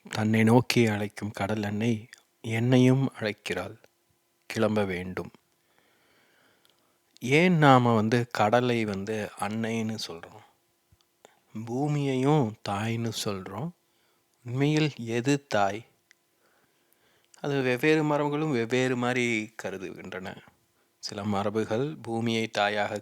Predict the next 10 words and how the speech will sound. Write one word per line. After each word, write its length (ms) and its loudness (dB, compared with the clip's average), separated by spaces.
கருதுகின்றன. 680 -8
இப்ப 260 -18
இந்திய 300 -8
மரபு 380 -10
பூமியை 360 -6
தாயாக 500 -4
கருதுவது. 680 -18
வேறு 200 0
சில 220 -6
மரபுகள் 540 -8